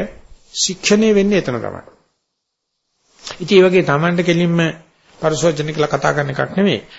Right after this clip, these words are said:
අපි භාවනා කරනකොට එන සද්දයක්. සද්ද එන්නකොටම චික් කියලා අපිට එකපාරට මේකට ප්‍රතික්‍රියාවක් එනවනේ. අමනාපයක් එනවා කියලා හිතමු. ඒ අමනාපේ එනකොටම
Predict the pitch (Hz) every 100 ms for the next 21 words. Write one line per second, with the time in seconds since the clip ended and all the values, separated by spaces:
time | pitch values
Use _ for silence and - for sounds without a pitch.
0 | - 185 202 170 135 156 151 147 151 147
1 | 156 156 196 202 165 175 175 120 - _
2 | _ - _ _ _ _ _ _ _ _
3 | _ _ - 156 196 196 139 180 196 170
4 | 160 196 202 214 190 - - 156 - -
5 | 175 147 165 165 143 - 139 139 175 214
6 | 208 202 196 185 226 180 156 - - -
7 | _ _ _ _ - 120 - 156 202 190
8 | 208 190 185 180 175 170 165 147 - _
9 | _ _ _ _ - 123 147 170 165 175
10 | - 175 170 156 156 156 160 151 - -
11 | - 202 156 143 175 208 208 214 220 220
12 | 202 175 208 214 214 208 247